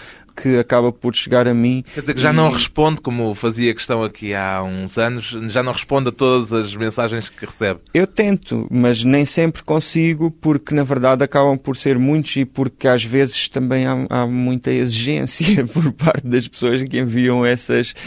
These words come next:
Speaker 1: essas
Speaker 2: Exigência?
Speaker 1: mensagens. Sim, por exemplo, se receber, eh, três romances por semana, não os posso ler todos, porque sou só uma pessoa,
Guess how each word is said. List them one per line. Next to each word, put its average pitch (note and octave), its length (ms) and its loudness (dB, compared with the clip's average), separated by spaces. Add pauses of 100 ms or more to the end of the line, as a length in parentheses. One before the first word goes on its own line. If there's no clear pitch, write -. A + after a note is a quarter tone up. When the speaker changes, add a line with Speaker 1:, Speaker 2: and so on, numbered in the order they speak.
(180)
Speaker 1:
essas B2+ 320 2
Speaker 2:
Exigência? C3+ 360 2
Speaker 1:
mensagens. C3+ 380 -2 (440)
Sim, B3+ 520 -2
por A#2+ 200 -2
exemplo, C3+ 580 2 (260)
se - 240 -6
receber, A#2+ 540 0
eh, G#2+ 480 0 (340)
três C3 400 2
romances B2+ 500 -2
por C3 220 -6
semana, C3+ 460 2
não C#3+ 180 2
os C#3 120 -4
posso C3+ 400 -6
ler C#3 260 -4
todos, C3+ 540 -2
porque - 400 -4
sou - 280 -4
só A2+ 220 -2
uma A#2 180 0
pessoa, A#2+ 560 -4